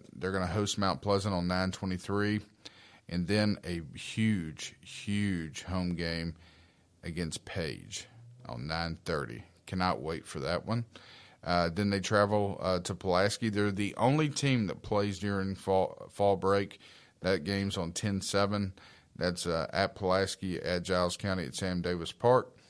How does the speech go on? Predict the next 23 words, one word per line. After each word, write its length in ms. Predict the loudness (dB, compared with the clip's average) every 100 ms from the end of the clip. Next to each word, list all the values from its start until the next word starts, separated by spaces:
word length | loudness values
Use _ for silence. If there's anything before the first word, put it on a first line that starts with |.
| -20 -20 -20 _
Uh, 180 | -4 -2
then 300 | 0 2 2
the 60 | 2
following 360 | 4 4 4
week, 200 | 2 0
they 100 | -2
travel 340 | 0 2 2 2
to 120 | -4
the 100 | -6
Pit 380 | -2 4 4 4 -6 _
over 360 | 0 2 2 2
in 300 | 2 0 0
Lincoln 440 | 0 0 -2 -4
County 520 | -2 2 2 4 2 0 -6 -20 -20 _
on 160 | -4 -2
ten 220 | 0 0
fourteen. 580 | 2 0 0 2 2 4
Then 180 | 2 4
they 120 | 4
have 160 | 4 2
a 80 |
bye 320 | 4 6 8 6
week 400 | 4 0 -2